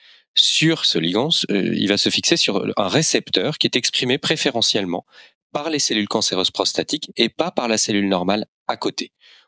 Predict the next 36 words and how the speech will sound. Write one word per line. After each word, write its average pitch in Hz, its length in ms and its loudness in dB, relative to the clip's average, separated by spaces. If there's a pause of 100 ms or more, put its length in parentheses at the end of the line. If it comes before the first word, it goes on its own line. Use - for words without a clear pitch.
(120)
Autrement 87 360 2
dit, 151 100 2
le 135 100 4
lutécium 131 680 2 (400)
va, 147 480 -2
par 139 220 -4
ce - 120 0
vecteur, 135 640 -2 (300)
aller, 117 340 0 (200)
euh, 101 120 -2
être - 260 0
internalisé 101 720 0 (100)
dans 135 280 0
la 117 120 0
cellule 92 200 0
cancéreuse 85 400 -2
prostatique - 640 -4 (380)
et 104 160 2
donc - 440 -2
tuer 147 200 2
la 117 100 4
cellule 98 180 0
cancéreuse 87 440 0
prostatique - 600 -2
et 101 120 0
pas 101 240 -2
la 92 160 0
cellule 90 200 0
normale 90 300 0
à 104 100 -2
côté. - 320 -8 (220)
Malheureusement, 98 600 0 (280)
il 98 140 -2
y 95 60 4
a 87 60 0
d'autres, 135 540 -2